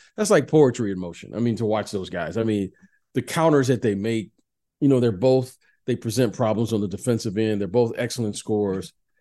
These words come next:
And, I mean, it's just beautiful to watch. However, you know, this is a big game for Phoenix because Phoenix lost one game, one of the home games at home.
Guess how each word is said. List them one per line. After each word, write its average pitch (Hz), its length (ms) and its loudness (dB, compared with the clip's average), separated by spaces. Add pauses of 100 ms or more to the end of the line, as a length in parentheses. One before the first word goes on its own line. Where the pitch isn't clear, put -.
(260)
And, 110 680 2
I 117 60 -2
mean, 104 140 -2
it's 107 180 -4
just 104 220 -8
beautiful 104 340 -4
to 90 60 -4
watch. - 420 -4 (160)
However, 139 680 -2 (1040)
you 131 80 -2
know, 123 120 2
this 147 200 0
is 311 140 0
a 196 40 2
big 147 260 2
game 135 260 2
for 107 120 -8
Phoenix - 580 -10 (920)
because 123 240 -2
Phoenix 175 340 2
lost 139 360 2
one 123 260 0
game, 113 380 2
one 120 180 4
of 113 80 2
the 104 100 0
home 131 220 0
games 95 300 -6
at 110 180 -6
home. 85 320 -10